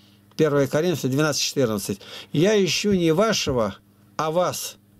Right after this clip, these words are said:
Первое Петра четыре десять: «Служите друг другу, каждый тем даром, какой получил, как добрые домостроители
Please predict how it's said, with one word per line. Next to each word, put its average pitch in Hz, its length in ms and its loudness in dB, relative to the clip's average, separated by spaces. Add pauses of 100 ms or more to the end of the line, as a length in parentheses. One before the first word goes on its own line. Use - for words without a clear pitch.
(1700)
Первое 151 320 2
Петра 143 300 -2
четыре 135 320 0
десять: 113 480 0 (360)
«Служите 190 680 2
друг 170 300 2
другу, 185 400 4
каждый 180 420 0
тем 202 340 2
даром, 214 300 2
какой 147 400 2
получил, 196 640 2 (200)
как 135 360 -2
добрые 185 560 2
домостроители 156 1200 0